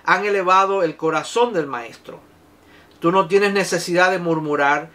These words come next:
si eres una de estas flores. Este es el mensaje maravilloso que Dios nos tiene para hoy. Aceptemos el hecho de que en la viña del Señor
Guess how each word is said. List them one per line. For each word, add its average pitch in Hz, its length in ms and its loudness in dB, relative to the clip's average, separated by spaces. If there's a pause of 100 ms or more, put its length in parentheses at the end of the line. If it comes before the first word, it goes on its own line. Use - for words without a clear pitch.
(200)
si 160 240 0
eres 165 400 2
una 220 460 2 (280)
de 143 380 2
estas 247 400 -4
flores. - 640 -14 (1600)
Este 175 240 0
es 196 80 -2
el 165 80 -2
mensaje 180 560 -2
maravilloso 160 720 0
que 147 100 -6
Dios 151 220 -4
nos 151 180 -8
tiene 135 240 -6
para 120 240 -6
hoy. 104 240 -12 (1700)
Aceptemos 214 720 -2
el 185 140 -2
hecho 196 360 -4 (760)
de 180 240 0
que 165 400 0
en 160 260 -4 (140)
la 151 320 2
viña 214 380 -2
del 165 120 -2
Señor 180 540 -2